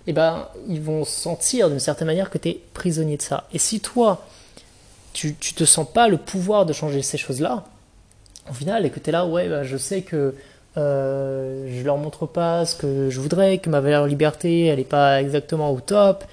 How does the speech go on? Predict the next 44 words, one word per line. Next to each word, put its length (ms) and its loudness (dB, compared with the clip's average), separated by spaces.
et 80 0
tout 120 -8
ça, 360 -2
mais 260 -2
je 80 -8
me 140 -6
sens 240 -12
incapable 520 -2
de 60 -4
changer 300 -6
ça, 320 -2
eh 60 2
ben, 300 0
comment 340 0
tu 200 -6
veux 220 -2
avoir 480 2
l'énergie 680 0
d'aller 420 0
vraiment 640 -2
au 160 -2
bout 340 -4
de 80 -6
ces 420 -2
choses-là ? 880 -2
Comment 220 0
tu 160 -6
veux 300 -2
avoir 320 4
la 140 4
motivation 640 0
pour 220 -2
continuer 540 -2
quand 260 -2
tu 160 -10
te 140 -4
dis, 240 -4
j'ai 180 0
pas 340 2
le 120 2
pouvoir 800 0
de 240 -4
changer 380 -4
ça, 400 -6